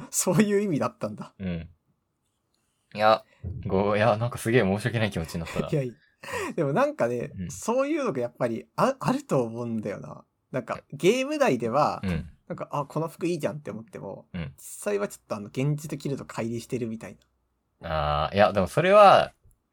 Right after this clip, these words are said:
Speaker 2: 黒い服だからだよ。<laughs> おっと、なんか本当に、え、めっ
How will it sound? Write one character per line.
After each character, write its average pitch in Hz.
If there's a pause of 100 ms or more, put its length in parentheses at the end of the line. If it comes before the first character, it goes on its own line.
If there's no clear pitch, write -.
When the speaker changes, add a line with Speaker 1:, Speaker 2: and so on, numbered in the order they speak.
(100)
Speaker 2:
黒 151
い 92
服 -
だ 82
か -
ら 127
だ 208
よ。 - (800)
<laughs> -
お 165
っ -
と、 101 (120)
な 117
ん -
か 135
本 254
当 254
に、 254
え、 135 (200)
め 110
っ -